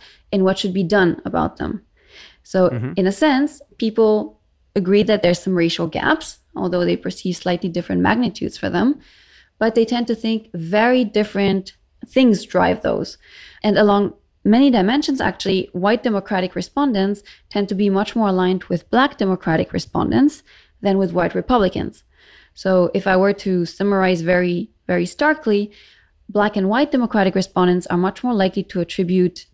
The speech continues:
Speaker 1: racial gaps to slavery, longstanding discrimination and racism, basically systemic causes and to want to reduce them through both income-targeted redistribution and race-targeted policies, while white Republican respondents will tend to view racial inequities primarily as,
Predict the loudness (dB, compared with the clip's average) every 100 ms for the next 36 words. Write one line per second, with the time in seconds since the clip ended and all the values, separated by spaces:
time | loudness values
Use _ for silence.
0 | _ 2 2 0 0 -2 -4 -10 -4 -2
1 | -2 -8 -8 0 2 4 2 2 -2 -8
2 | _ -4 -2 -2 -2 0 0 -2 -2 2
3 | 2 2 0 0 0 -4 -6 -4 -4 -2
4 | 0 2 0 -4 _ _ -6 -6 -4 -2
5 | -2 -2 -6 -6 -2 0 0 -2 -6 -6
6 | -6 -4 -4 -4 -4 -12 _ _ -20 _
7 | -4 -2 -2 -4 -4 -4 -2 -2 4 4
8 | 4 -2 0 0 -2 _ -8 0 2 0
9 | 0 -2 -2 -2 -2 -4 -4 -4 -4 -6
10 | -6 -4 -4 -2 -2 -2 -6 -2 2 0
11 | 0 -2 -2 -6 -8 -6 -6 -8 -6 -6
12 | -8 _ -20 -20 -20 -20 _ 0 2 2
13 | 0 -2 2 2 2 2 0 0 0 0
14 | 0 -2 -2 -2 -2 -2 0 0 0 -2
15 | -4 -4 -2 -2 -4 -4 -8 -4 -2 0
16 | 0 0 -2 -4 -6 -6